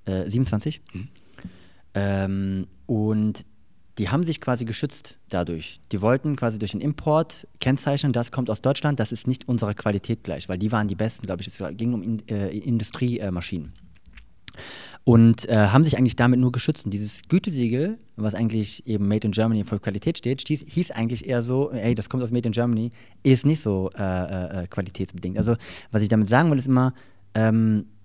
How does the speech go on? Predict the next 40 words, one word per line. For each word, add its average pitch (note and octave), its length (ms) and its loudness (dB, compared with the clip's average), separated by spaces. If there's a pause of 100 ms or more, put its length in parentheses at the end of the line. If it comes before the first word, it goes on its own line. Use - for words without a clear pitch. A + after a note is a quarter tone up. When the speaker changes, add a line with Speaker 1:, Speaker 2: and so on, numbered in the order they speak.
(200)
Speaker 1:
hinterfragt. - 720 -4 (340)
So. F2 260 -10 (500)
Schaut C3 340 2
hinter D3+ 220 2
die F#2 100 -4
Kulissen. E2 500 -8
Also G2+ 200 0
nehmt D3+ 280 6
nicht C#3 200 -2
alles C3 260 0
so A2 160 -2
wahr, B2 240 0
wie A2 80 0
es G#2 100 -6
euch G2 160 -4
gesagt G2 440 -4
wird, D3 160 -2
sondern A2+ 460 2 (320)
sucht B2+ 340 -2
proaktiv A2+ 640 -2
nach G2+ 180 -6
Antworten. A#2 640 -8 (420)
Und A#2 100 0
ich A#2+ 160 0
wusste D3 220 -2
bis G#2+ 160 -6
vorher A2+ 320 2
auch C#3 80 2
nicht, A2 200 -2
dass F#2 120 -6
es F#2 120 -10
eben F#2+ 160 -4
das F2+ 160 -6
hieß, A2+ 240 -8
aber G#2 160 -4
jetzt G#2 160 -2
weiß B2 220 0
ich F#2+ 140 -10
es. E2+ 180 -10
Und G2 240 -6